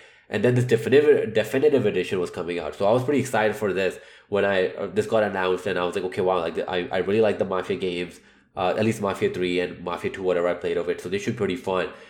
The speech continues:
And so far, like, wow, like, I'm surprised by how much I'm enjoying this. It's, it's an open world game, but it's not really open world. But, like, when you are going in the open world,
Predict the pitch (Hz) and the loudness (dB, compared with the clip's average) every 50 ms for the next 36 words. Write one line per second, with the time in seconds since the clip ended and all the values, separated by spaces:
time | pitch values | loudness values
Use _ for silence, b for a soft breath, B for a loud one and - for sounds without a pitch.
0 | B B B 117 104 104 - - - - - - - - - - - - - 143 | B B B -2 -2 -2 -4 -12 -18 -20 -20 -20 -18 -16 -14 -14 -2 4 6 6
1 | 151 147 143 123 123 113 104 95 90 90 95 95 87 82 82 87 87 110 120 127 | 6 6 6 4 4 6 4 2 2 2 2 2 2 2 2 0 0 -2 -2 -2
2 | 127 - 151 147 - 139 120 135 139 123 120 120 113 110 110 110 110 113 110 110 | -4 -6 -6 -2 0 2 2 2 2 2 2 0 0 0 2 2 2 2 2 2
3 | 113 107 101 98 90 90 - 85 90 101 107 101 92 85 - - 123 123 - - | 0 0 0 -2 -2 -2 -2 0 0 0 0 -2 -2 -4 -2 -4 -4 -4 -4 -2
4 | - 135 127 156 151 139 131 127 - 151 143 135 143 147 147 131 131 160 160 135 | -2 0 0 0 0 2 2 2 2 2 2 6 6 6 6 4 2 0 2 2
5 | 123 107 98 98 98 101 107 104 107 110 113 110 110 127 123 117 120 123 135 151 | 2 2 0 0 2 2 4 4 4 4 2 2 2 0 0 2 4 4 4 2
6 | 147 - B B B B B B B 110 110 107 104 113 107 110 113 117 117 120 | 2 -2 B B B B B B B 2 2 4 4 2 2 2 2 2 4 4
7 | 120 - - 110 113 123 127 123 123 104 92 98 113 120 120 120 117 123 120 110 | 4 4 4 4 4 4 4 2 0 0 2 2 2 2 2 0 2 4 4 2
8 | 110 117 113 110 113 120 127 135 151 151 147 B | 2 0 0 2 4 4 4 4 2 0 -2 B